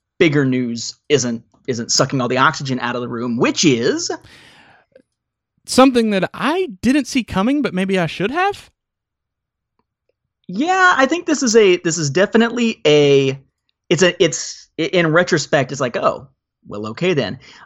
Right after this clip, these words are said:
Speaker 1: Uh, that, folks, is X-Wing Second Edition.
Speaker 2: Or
Speaker 1: which is sort of, it's kinda like
Speaker 2: two point oh.
Speaker 1: saying <laughs> X-Wing third edition, sorta, because they did kinda give us the revised core set back when Force Awakens came out, but that was just a revised core set.
Speaker 2: Right.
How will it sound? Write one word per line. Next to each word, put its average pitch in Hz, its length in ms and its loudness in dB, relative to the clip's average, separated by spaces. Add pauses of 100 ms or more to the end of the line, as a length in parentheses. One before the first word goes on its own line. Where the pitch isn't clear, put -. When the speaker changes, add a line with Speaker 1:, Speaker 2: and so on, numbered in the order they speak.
Speaker 1:
Uh, 127 360 2
that, 233 180 0
folks, 262 260 0
is 277 300 -10 (400)
X-Wing 143 760 -2 (640)
Second 185 420 -2
Edition. 185 500 -2 (340)
Speaker 2:
Or 156 160 0
Speaker 1:
which 165 120 2
is 156 120 0
sort 339 160 -2
of, 247 140 2
it's - 80 -12
kinda 330 120 4
like 311 80 -2 (260)
Speaker 2:
two 339 60 4
point 349 160 4
oh. 294 60 2
Speaker 1:
saying 160 360 -4 (180)
<laughs> 170 180 -10
X-Wing 175 500 -4
third 175 420 0
edition, 190 520 -2
sorta, 202 480 4
because 147 360 -2
they 135 100 2
did 165 200 2
kinda 156 240 0
give 147 180 2
us 143 120 0
the 143 100 -4
revised 135 600 0
core 143 360 2
set 139 500 0
back 131 200 0
when 127 120 -2
Force 139 280 0
Awakens 135 380 -2
came 180 220 0
out, 180 160 4
but 151 100 0
that 196 140 2
was 180 100 2
just 156 140 -6
a 160 40 -4
revised 127 540 0
core 113 300 -6
set. - 760 -8
Speaker 2:
Right. 143 640 -4